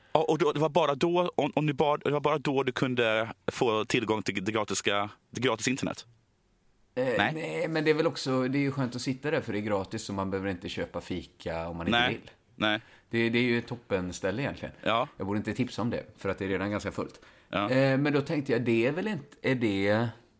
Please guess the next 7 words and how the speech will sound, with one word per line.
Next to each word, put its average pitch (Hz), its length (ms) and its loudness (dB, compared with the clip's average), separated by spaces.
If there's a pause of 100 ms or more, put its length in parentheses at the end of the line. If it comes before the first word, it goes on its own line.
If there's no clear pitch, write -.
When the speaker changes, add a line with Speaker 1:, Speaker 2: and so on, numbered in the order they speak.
Speaker 2:
så 156 340 2
K 147 280 0
B 101 140 0
vill 98 400 0
att 101 140 -6
man 104 140 0
använder 85 880 0